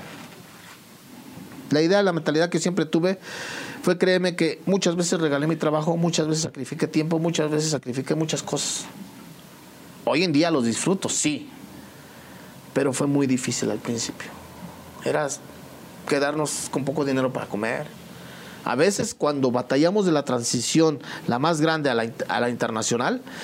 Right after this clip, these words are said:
créeme que fue un golpe muy duro porque nos quedamos sin dinero. Tenía dinero para comprar el equipo necesario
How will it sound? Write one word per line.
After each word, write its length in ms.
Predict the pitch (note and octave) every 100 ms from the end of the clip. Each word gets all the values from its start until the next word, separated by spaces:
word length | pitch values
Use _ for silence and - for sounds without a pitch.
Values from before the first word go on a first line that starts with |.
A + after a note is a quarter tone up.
| - -
créeme 300 | D3 E3 F3
que 100 | D#3
fue 120 | D#3
un 100 | D#3+
golpe 260 | D#3+ E3+ F3
muy 260 | F3 F#3
duro 220 | E3 F3+ F3
porque 260 | D3 C3+
nos 120 | C3 B2+
quedamos 380 | B2 C#3+ C#3+
sin 480 | C#3 - - - B2
dinero. 320 | B2 A#2 G2+ - - - -
Tenía 380 | C3+ E3+ G#3 G#3+ - - - - - - -
dinero 460 | D#3 G3 G3 C#3 -
para 220 | A#2+ B2+
comprar 400 | C#3 C3 F#3 G3+ -
el 140 | C3
equipo 520 | B2+ B3+ - D#4 E4+
necesario 720 | G3 C#3+ D3 - G#3 C#4 F#4+